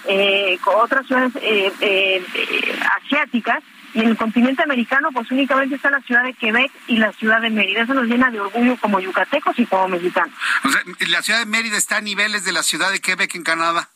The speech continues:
Speaker 2: Para, para darnos una idea, ¿no? Ciudades grandes. Wow.
Speaker 1: En ese ranking estamos dos ciudades americanas, eh,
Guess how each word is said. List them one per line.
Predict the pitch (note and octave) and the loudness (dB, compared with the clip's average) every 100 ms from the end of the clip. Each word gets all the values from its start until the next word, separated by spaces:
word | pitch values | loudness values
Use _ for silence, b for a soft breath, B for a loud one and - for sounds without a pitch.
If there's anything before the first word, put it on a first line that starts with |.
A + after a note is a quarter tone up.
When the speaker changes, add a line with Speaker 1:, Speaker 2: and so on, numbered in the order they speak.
| b b b - | b b b -4
Speaker 2:
Para, | D3 | -2
para | C3+ E3+ | -2 -2
darnos | F#3 F#3 F#3+ | -2 -2 -2
una | F#3 | -2
idea, | F3 F3+ | -2 -2
¿no? | C#3 D3+ | -2 -4
Ciudades | E3 D3 D#3+ D3+ | -2 0 0 0
grandes. | D#3+ C#3 - - - - - | -2 -2 -6 -4 -4 -6 -6
Wow. | C#3+ D3+ - | -2 -2 -4
Speaker 1:
En | C4 C4+ C#4+ | -6 -2 0
ese | E4+ D#4+ | 2 0
ranking | E4 D#4 D#4+ D4+ F#4 F4+ | 2 2 0 -2 -2 -2
estamos | A3+ - C#4 C#4+ D4 A#3 | -4 -2 0 2 2 0
dos | G#3+ D4 B3+ | 2 0 2
ciudades | C#4+ C4+ C4 C4+ A#3 | 2 2 2 0 -2
americanas, | A3 G#3 G#3 A#3+ A#3+ A#3 G#3 - | -2 -2 -2 0 0 0 -4 -6
eh, | G#3 G3 F#3+ F#3+ | -4 0 2 4